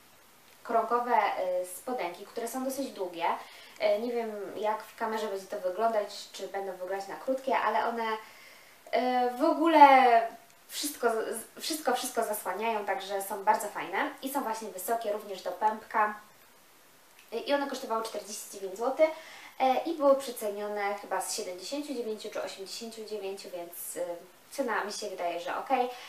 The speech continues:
E, mają zameczek, bardzo ładnie się układają i jestem z nich bardzo zadowolona. Poza tym są naprawdę śliczne. Uważam, że, e, taki motyw na spodenkach wygląda bardzo fajnie.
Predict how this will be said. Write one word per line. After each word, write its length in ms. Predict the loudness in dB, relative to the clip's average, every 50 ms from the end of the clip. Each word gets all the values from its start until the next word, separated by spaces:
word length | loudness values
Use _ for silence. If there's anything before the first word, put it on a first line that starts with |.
| -16 -16 -18 -14 -6 0
E, 500 | 4 4 6 6 6 8 8 8 8 8
mają 340 | 4 2 2 2 2 2 2
zameczek, 580 | 0 0 0 0 -2 -2 0 2 4 4 4 2 -2 -10 -16 -20 -20 -12 -6
bardzo 260 | -4 -2 2 4 4
ładnie 220 | 4 4 2 -2
się 140 | -4 -6 -6
układają 600 | -4 -2 -2 0 0 2 2 0 0 -2 -2 -6 -8
i 320 | -10 -12 -12 -12 -12 -12 -14 -16 -20 -20 -20 -20 -14
jestem 300 | -10 -8 -8 -8 -8 -8
z 80 | -8 -10
nich 140 | -12 -8 -6
bardzo 180 | -4 -4 -4
zadowolona. 400 | -6 -6 -6 -4 -2 -2 -2 -4
Poza 200 | -6 -8 -10 -10
tym 140 | -10 -10 -10
są 180 | -8 -8 -6 -6
naprawdę 400 | -6 -6 -6 -6 -4 -4 -4 -6
śliczne. 460 | -6 -8 -12 -12 -12 -10 -8 -8 -8 -6
Uważam, 360 | -6 -6 -6 -6 -8 -10 -8
że, 140 | -4 -2 -2 0 -2 -4 -6 -12 -16 -16 -16 -12
e, 400 | -10 -8 -6 -4 -4 -4 -6 -6
taki 280 | -8 -8 -10 -10 -10 -8
motyw 360 | -6 -6 -6 -8 -10 -14 -14
na 120 | -12 -12 -12
spodenkach 520 | -12 -12 -12 -12 -10 -8 -8 -8 -8 -8
wygląda 540 | -10 -10 -8 -8 -6 -4 -4 -2 -2 -2 -2 -4
bardzo 240 | -6 -6 -6 -8
fajnie. 280 | -10 -10 -12 -12 -12 -14